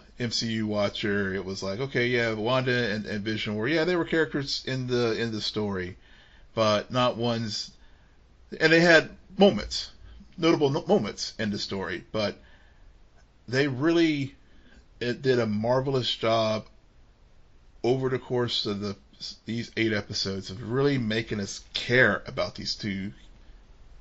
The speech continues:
characters in the M C U in a way that we now,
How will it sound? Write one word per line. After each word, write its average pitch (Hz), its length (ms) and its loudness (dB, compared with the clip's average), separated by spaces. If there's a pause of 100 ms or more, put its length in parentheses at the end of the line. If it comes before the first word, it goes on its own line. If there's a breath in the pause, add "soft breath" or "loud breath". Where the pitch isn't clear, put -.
(200)
characters 104 440 0
in 101 80 0
the 98 100 -2
M 101 80 -2
C 98 140 -6 (100)
U - 80 -8 (840 soft breath)
in 110 140 2
a 101 80 4
way 104 320 4
that 101 300 0
we 104 320 0 (480)
now, 113 640 6